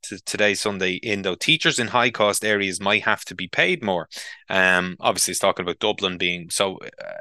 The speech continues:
absolutely ridiculously expensive that if you're a teacher living in a cheaper,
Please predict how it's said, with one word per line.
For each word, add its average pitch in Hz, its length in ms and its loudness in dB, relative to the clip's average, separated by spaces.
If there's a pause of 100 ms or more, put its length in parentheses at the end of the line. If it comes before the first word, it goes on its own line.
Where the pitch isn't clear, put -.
absolutely 92 600 0
ridiculously 90 540 -4
expensive 120 640 2
that 95 280 2 (220)
if 107 120 0
you're 95 120 4
a 87 80 -2
teacher 110 500 4
living 92 380 2
in 90 100 2
a 87 220 2
cheaper, 95 760 2